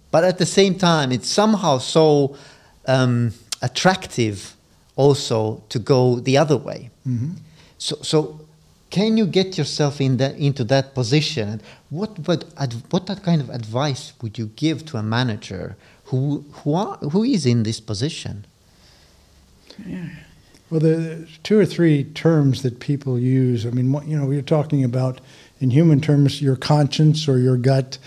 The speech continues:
Speaker 2: You know, you know the right thing. On the other hand, this other option looks mighty appealing. <laughs>
Speaker 1: Exactly,
Speaker 2: You know,
Speaker 1: exactly.
Speaker 2: big win, uh,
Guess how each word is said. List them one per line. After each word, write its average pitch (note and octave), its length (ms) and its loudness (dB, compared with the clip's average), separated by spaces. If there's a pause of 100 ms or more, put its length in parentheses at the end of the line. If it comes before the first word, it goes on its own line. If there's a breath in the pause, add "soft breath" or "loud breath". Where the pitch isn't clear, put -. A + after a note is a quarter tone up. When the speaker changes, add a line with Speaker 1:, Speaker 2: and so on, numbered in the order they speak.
(340 loud breath)
Speaker 2:
You C3+ 80 -2
know, B2+ 60 0
you C3+ 140 2
know F3+ 240 6
the C3+ 120 4
right B2+ 280 2
thing. B2 340 0
On C#3 140 0
the D#3 80 2
other F#3+ 160 2
hand, C#3 400 0 (320 loud breath)
this D#3 160 -2
other D#3 240 2
option B2+ 340 -2
looks B2 220 -4
mighty B2+ 440 0
appealing. C3+ 580 4
<laughs> - 20 6
Speaker 1:
Exactly, C#3 540 4
Speaker 2:
You D#3+ 60 -2
know, D3 120 -4
Speaker 1:
exactly. G#2+ 640 -4
Speaker 2:
big D3 220 4
win, E3 640 6
uh, D3 260 6